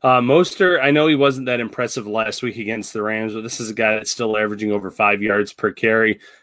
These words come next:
averaged over five yards per carry last year. He's the real deal.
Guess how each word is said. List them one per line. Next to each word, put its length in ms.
averaged 340
over 200
five 380
yards 280
per 100
carry 300
last 440
year. 100
He's 240
the 120
real 240
deal. 460